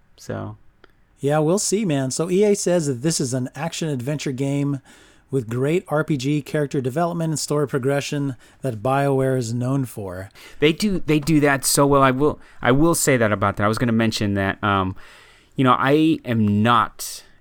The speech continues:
Speaker 1: at all an R P G guy, especially, like, a turn-based R P G. So, like, Mass Effect, I mean, they were fun games. I think I only played through the first one, but I really didn't,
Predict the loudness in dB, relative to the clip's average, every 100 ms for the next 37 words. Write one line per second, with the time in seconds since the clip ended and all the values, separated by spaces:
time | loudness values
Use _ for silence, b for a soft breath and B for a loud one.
0 | -2 0 2 0 0 -4 -8 -6 -2 -2
1 | -4 -6 -6 -6 -6 -6 -6 -2 -2 0
2 | -2 -2 -2 -4 -8 -8 -6 -4 -2 -2
3 | -2 -2 -2 -2 -6 -4 -4 -4 -4 0
4 | 0 -2 _ b b b b _ 0 2
5 | 0 -6 -6 -4 -2 -4 -4 0 0 0
6 | 0 0 -2 -4 -8 -2 0 0 0 -2
7 | -2 -2 -2 -2 -2 -4 -2 -4 -2 -4
8 | -4 -4 -4 -2 -2 -2 0 -2 -2 0
9 | 2 2 2 0 0